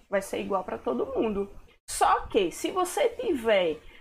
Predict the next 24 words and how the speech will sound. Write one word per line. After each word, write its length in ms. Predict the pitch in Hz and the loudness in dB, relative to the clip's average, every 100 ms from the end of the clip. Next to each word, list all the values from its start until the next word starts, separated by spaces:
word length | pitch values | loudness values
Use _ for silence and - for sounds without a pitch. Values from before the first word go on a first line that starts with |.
| - _ | -20 _
investindo 1000 | 330 370 359 320 320 - - 403 508 466 | 2 4 2 -2 0 -4 -4 -2 2 2
no 160 | 339 302 | 4 2
Tesouro 360 | 269 262 240 | -2 2 0
Direto 480 | 220 214 175 156 - - | 0 -2 -2 -4 -8 -2
através 640 | 202 - 233 214 226 311 | -2 2 0 2 0 2
de 80 | 339 | 0
uma 120 | 294 | -2
corretora, 720 | 294 226 226 - 180 180 226 - - - | -4 -6 -6 -4 -2 0 -4 -6 -18 -6
você 240 | 220 269 | -2 0
vai 180 | 240 254 | 0 -2
se 180 | 247 277 | -2 -4
habituar." 920 | 254 220 247 - 302 240 185 185 220 - - _ | -2 -4 -6 -2 2 4 4 4 0 -12 -20 _
É 60 | |
aquela 220 | 214 - 160 | -4 -2 -4
história: 280 | - 190 | 0 0
quando 280 | 190 247 285 | 0 -2 -2
você 280 | 302 311 349 | -2 -2 -2
entra 600 | 370 359 403 554 523 480 | 0 0 0 -2 0 2
num 140 | 370 359 339 | 4 6 6
lugar 440 | 247 196 170 - | 6 6 4 0
que 80 | - | -6
você 300 | 190 196 190 | -4 -4 -4
já 160 | 185 160 | -4 -6
conhece, 720 | - 175 175 247 - - | -6 -4 0 0 0 -6